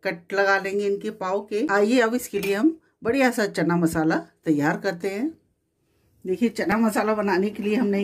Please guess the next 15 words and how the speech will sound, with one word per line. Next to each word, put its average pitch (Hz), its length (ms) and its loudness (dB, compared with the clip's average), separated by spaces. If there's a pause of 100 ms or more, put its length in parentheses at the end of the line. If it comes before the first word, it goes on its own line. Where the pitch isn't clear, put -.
एक 202 260 0
ये 196 160 2 (680)
तवा 185 240 2
लिया 208 260 0
हुआ 202 240 2
है। 190 200 0 (340)
तवे 214 180 0
पर, 214 160 -2
देखिए, 185 320 2
हम 220 100 2
सबसे 185 280 -4
पहले 175 320 0
ये 170 200 2
हमने 180 260 2 (300)
बटर 175 320 -6